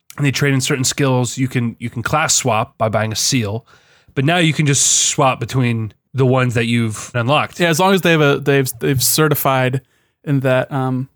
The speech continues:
Speaker 2: class, then you can swap between them. I don't think you can do it on the fly. I think you do it, like, before battles.
Speaker 1: Right, but you can, like, look at a map and be like, "Oh,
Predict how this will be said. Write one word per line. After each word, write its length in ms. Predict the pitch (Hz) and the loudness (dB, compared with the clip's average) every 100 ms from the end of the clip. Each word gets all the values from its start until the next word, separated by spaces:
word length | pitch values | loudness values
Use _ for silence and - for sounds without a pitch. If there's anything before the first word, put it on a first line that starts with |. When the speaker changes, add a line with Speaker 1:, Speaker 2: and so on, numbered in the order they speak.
| - | -12
Speaker 2:
class, 440 | - 135 131 131 | -2 0 0 -2
then 160 | 139 139 | -2 -2
you 60 | 135 | -2
can 120 | 131 | -2
swap 300 | - 139 131 | 0 0 0
between 340 | 135 147 139 | -4 -2 -2
them. 320 | 139 135 135 - _ _ _ - | 0 -2 -4 -8 _ _ _ -2
I 80 | |
don't 80 | 170 | 0
think 140 | 226 196 | 2 2
you 100 | 160 | 2
can 80 | |
do 60 | 175 | 2
it 20 | |
on 80 | 143 | 2
the 80 | 135 | 0
fly. 280 | - 139 139 | 0 2 2
I 20 | |
think 120 | 151 | 2
you 60 | 165 | 2
do 80 | 147 | 0
it, 80 | 143 | -2
like, 120 | 135 | -4
before 280 | 131 - 135 | -4 -2 0
battles. 500 | 131 135 135 135 - | 0 0 0 -2 -2
Speaker 1:
Right, 300 | 139 226 135 | 0 2 2
but 100 | 151 | 0
you 120 | 156 | 0
can, 120 | 185 | 0
like, 140 | 170 123 | 0 2
look 180 | 139 151 | 0 2
at 60 | 139 | 2
a 40 | |
map 180 | 135 139 | 0 0
and 60 | 135 | 0
be 60 | |
like, 140 | 123 - | 0 0
"Oh, 300 | 151 123 - | 0 0 -2